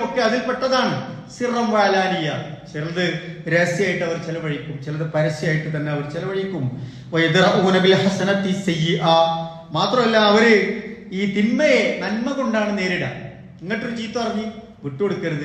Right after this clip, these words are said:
രണ്ട് ചീത്ത അങ്ങോട്ട് വരണം. ഇങ്ങോട്ടൊരു അടിയടിച്ച് പോരാ, നാല് വട്ടം അങ്ങോട്ട് വെട്ടണം. അവര് ലേശം ഒന്ന് അതിര് മാന്തി പോരാ, ഒരു വളപ്പം ഒന്നാകെ മറിച്ച് കെട്ടണം. ഇങ്ങനെ തിന്മയെ തിന്മ കൊണ്ടല്ല, നന്മ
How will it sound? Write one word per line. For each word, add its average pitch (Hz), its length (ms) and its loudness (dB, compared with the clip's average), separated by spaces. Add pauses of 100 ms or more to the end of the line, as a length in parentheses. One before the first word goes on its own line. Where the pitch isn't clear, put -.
രണ്ട് 160 300 -6
ചീത്ത 160 240 -10
അങ്ങോട്ട് 131 280 -4
വരണം. - 240 -8 (320)
ഇങ്ങോട്ടൊരു 254 360 4
അടിയടിച്ച് 233 420 2 (340)
പോരാ, 165 260 -2 (340)
നാല് 170 260 -2
വട്ടം 170 240 -4
അങ്ങോട്ട് 156 320 -4
വെട്ടണം. 123 300 -6 (420)
അവര് 226 260 4
ലേശം 254 340 6
ഒന്ന് 269 160 0
അതിര് 269 240 2
മാന്തി 233 240 4 (200)
പോരാ, 196 220 0 (160)
ഒരു 180 180 -4
വളപ്പം 170 360 -2
ഒന്നാകെ 196 400 0 (160)
മറിച്ച് 147 340 -6
കെട്ടണം. 127 320 -4 (420)
ഇങ്ങനെ 302 280 6 (360)
തിന്മയെ 277 480 6 (100)
തിന്മ 240 300 2
കൊണ്ടല്ല, 262 320 2 (260)
നന്മ 208 220 -2